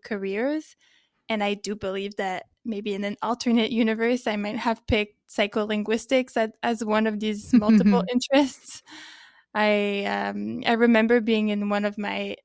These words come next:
Speaker 1: ed psych classes, so educational psychology classes, studying human development,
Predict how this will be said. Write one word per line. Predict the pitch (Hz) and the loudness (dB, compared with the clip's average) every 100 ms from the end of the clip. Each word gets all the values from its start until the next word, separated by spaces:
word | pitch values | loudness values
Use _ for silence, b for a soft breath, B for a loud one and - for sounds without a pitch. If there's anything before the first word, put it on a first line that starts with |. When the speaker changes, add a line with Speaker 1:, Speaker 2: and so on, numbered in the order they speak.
| _ _ - | _ _ -6
Speaker 1:
ed | 220 208 208 226 - _ _ - | -4 -4 -4 -6 -6 _ _ -18
psych | - 185 214 - - | -10 -8 -8 -10 -18
classes, | - 240 254 285 262 | -8 -8 -4 -6 -4
so | - | -6
educational | 214 220 240 214 208 | -6 -4 -6 -4 -8
psychology | - 208 196 196 208 214 220 226 - | -8 -8 -6 -6 -4 -4 -4 -6 -8
classes, | - 214 - 247 269 254 - | -8 -8 -4 -4 -2 -6 -12
studying | - - 208 214 214 | -10 -8 -4 -4 -4
human | - 214 214 | -2 -2 -2
development, | 208 - 208 233 277 302 | -2 -6 -6 0 2 2